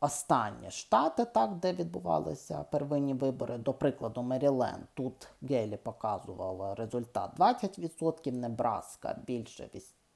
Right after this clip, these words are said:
близько вісімнадцяти відсотків, Індіані двадцять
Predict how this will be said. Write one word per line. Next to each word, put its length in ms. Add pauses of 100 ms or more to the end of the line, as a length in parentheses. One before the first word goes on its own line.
(140)
близько 400
вісімнадцяти 720
відсотків, 580 (760)
Індіані 680
двадцять 600